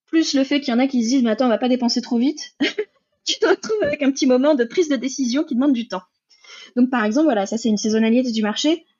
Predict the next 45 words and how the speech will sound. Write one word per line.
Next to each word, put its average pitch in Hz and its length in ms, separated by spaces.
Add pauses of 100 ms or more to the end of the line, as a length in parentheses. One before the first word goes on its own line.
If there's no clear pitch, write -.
(360)
Euh, 202 240 (1000)
quand 226 100
t'es 220 120
freelance, 240 440
il 247 80
faut 277 160
l'anticiper. 247 480
Il 214 60
faut 214 100
partir 226 260
du 226 80
principe 233 320
que 233 140
ça 214 160
va 202 100
pas 254 320
être 262 80
super 254 300
rigolo 233 320
d'un 226 100
point 220 140
de 208 60
vue 220 80
chiffre 220 180
d'affaires. 247 280
Donc, 240 140
ça 220 120
veut 208 80
dire 247 120
qu'il 254 120
va 214 80
falloir 202 260
bourrer 233 320
à 214 80
fond, 294 260 (540)
bourlinguer, 254 760
bourrer 247 500
à, - 300
là. 262 160 (120)
<laughs> - 1900 (1000)
J'espère 285 400
que 254 140
c'est 254 120
très 254 240
clair 277 680